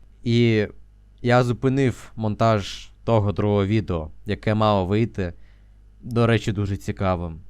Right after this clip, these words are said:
Але воно не вийде. І те відео, яке я записував паралельно цим двом відео, поки я робив, воно теж не вийде. Бо я просто не зміг би його змонтувати нормально. Там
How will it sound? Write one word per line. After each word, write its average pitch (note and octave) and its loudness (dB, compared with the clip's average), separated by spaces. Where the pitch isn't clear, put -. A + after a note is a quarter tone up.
Але A2 2
воно C3+ 0
не G#2+ 0
вийде. F2 -4
І C3+ -4
те D#3+ 6
відео, D#3+ 4
яке C3+ 2
я C3+ 4
записував B2 -2
паралельно B2+ 4
цим G#2 -2
двом G#2 0
відео, B2 0
поки G#2+ -4
я G#2 2
робив, A#2 0
воно C#3 0
теж A2 2
не G#2 0
вийде. F2+ -4
Бо A2+ 0
я A#2+ 2
просто C#3+ 2
не B2+ 2
зміг C3+ 4
би A2+ 0
його A2+ 4
змонтувати A2+ 2
нормально. G2+ 0
Там F#2 -6